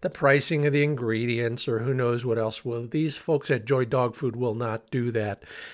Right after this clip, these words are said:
Take a look at their guaranteed analysis. Take a look at their ingredient list at joy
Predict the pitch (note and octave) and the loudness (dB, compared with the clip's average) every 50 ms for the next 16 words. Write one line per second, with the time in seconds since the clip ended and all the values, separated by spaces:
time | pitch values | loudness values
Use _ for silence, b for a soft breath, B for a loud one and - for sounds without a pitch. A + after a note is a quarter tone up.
0 | B B - F3 E3 A3 E3+ C#3 D3+ D#3 D3 - D3 - - D3 C3 B2 A2 A2+ | B B 2 2 4 4 4 4 4 4 4 2 -2 0 2 2 2 2 -2 -4
1 | A2+ C3 C3+ C#3 C#3 C#3 C3 - D3+ C3+ A#2 B2+ A#2+ B2+ B2 B2+ B2 B2 B2+ A#2 | -4 0 0 0 0 0 -2 -4 -4 -2 -2 -2 -2 0 0 0 2 0 0 -2
2 | - - B2+ A#2+ - - - C#3+ A#2 - B2+ A#2+ A#2+ - - A#2 - C3 B2 B2 | -2 -2 -4 -4 -4 -6 -6 -6 -6 -4 -6 -6 -4 -6 -4 -4 -2 -2 -2 -2
3 | B2+ B2+ B2+ B2 C3+ C3 A#2+ C#3 B2 A#2 A#2+ A#2 A#2+ A#2+ - - - - D3 C3 | -2 -4 -4 -2 -2 0 0 -2 -4 -2 -4 -4 -4 -4 -6 -8 -8 -6 -4 -4
4 | B2+ - C#3+ C3+ B2+ D#3+ D#3 D#3+ D#3 D3+ D3+ D3+ D3 | -6 -6 -10 -4 0 2 4 6 6 6 6 4 0